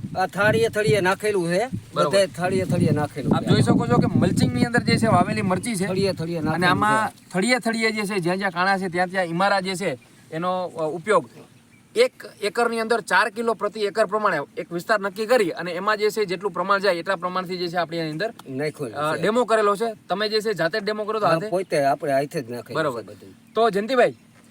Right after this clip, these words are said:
Speaker 2: આ ઇમારાનો ડેમો કર્યાને આજે અગિયાર દિવસ થયા.
Speaker 1: અગિયાર દિવસ
Speaker 2: બરોબર.
Speaker 1: થયા.
Speaker 2: ડેમો નહોતો કર્યો ત્યારે મરચીની પરિસ્થિતિ શું હતી અને આજના
Speaker 1: શું?
Speaker 2: દિવસે જે છે મરચીની અંદર આપણને શું રિઝલ્ટ જોવા મળે?
Speaker 1: આમાં એક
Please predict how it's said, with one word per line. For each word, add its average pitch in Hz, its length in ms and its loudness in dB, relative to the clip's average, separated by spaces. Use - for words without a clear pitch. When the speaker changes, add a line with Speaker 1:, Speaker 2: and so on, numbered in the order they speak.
Speaker 2:
આ 233 200 4
ઇમારાનો 233 440 2
ડેમો 220 260 0
કર્યાને 226 260 0
આજે 214 120 2
અગિયાર 196 280 2
દિવસ 165 260 0
થયા. 156 140 2
Speaker 1:
અગિયાર 175 260 0
દિવસ 139 160 -4
Speaker 2:
બરોબર. 214 180 0
Speaker 1:
થયા. 107 100 -8
Speaker 2:
ડેમો 214 280 0
નહોતો 208 260 0
કર્યો 240 200 2
ત્યારે 226 200 4
મરચીની 208 340 -4
પરિસ્થિતિ 214 420 -6
શું 240 260 2
હતી 147 200 -4
અને 170 200 -8
આજના 170 300 2
Speaker 1:
શું? 233 80 2
Speaker 2:
દિવસે 233 260 0
જે 226 140 0
છે 226 80 -4
મરચીની 196 380 -6
અંદર 214 160 0
આપણને 190 240 -2
શું 180 200 -2
રિઝલ્ટ 156 240 -2
જોવા 120 260 -6
મળે? 110 100 -12
Speaker 1:
આમાં 190 400 2
એક 190 220 0